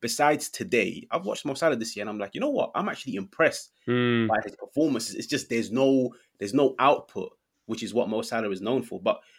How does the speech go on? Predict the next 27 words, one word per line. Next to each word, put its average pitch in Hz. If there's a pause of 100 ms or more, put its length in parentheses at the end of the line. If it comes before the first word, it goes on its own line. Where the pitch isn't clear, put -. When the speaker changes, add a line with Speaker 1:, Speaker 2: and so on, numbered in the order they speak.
(400)
Speaker 1:
with 180
Van 170
Dijk, 123
I -
think 98 (120)
it 110
touches 127
on 101
the 98
midfield 101
again. 98
Like, -
it, 127
it's 135
like 127
Van 185
Dijk, 143 (320)
especially 131
during 120
Liverpool's 113
good 107
seasons, 87
you 95
could -
say 104
it 85
was 95